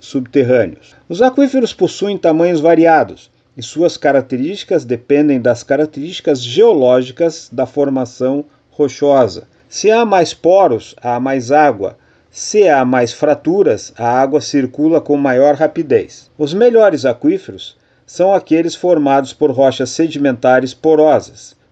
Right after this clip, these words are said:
No Paraná, há muitas dessas formações. Por exemplo, no noroeste do estado, há um importante conjunto de rochas sedimentares denominado de Grupo Kaiowá.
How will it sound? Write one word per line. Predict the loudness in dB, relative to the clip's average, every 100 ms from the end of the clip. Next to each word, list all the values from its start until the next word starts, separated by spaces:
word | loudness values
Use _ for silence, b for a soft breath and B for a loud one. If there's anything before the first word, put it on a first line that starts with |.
| -12
No | -2 -2
Paraná, | 0 0 2 2 2 0 -2 -4
há | -4
muitas | -2 0 0 0 -2 0
dessas | -2 -2 -4
formações. | -2 -2 -2 -4 -6 -10 -10 -20 -20 _ _ -2
Por | 2
exemplo, | 2 0 -2 -4 -4 -6 -8 b b b b
no | 0
noroeste | 2 2 4 2 -2
do | -4
estado, | -4 -4 0 2 2 -2 -12 b b b
há | 0
um | 2
importante | 0 0 2 0 2 2 2 -2
conjunto | -4 -2 0 -2 -2 -2 -2
de | -4 -2
rochas | 0 0 0 -6
sedimentares | -4 -4 -2 -4 -4 -2 0 -2 -4 -14 b b b b
denominado | -2 2 2 0 2 4 2 2
de | 0 0
Grupo | 2 0 -2 -10
Kaiowá. | -2 0 2 2 -2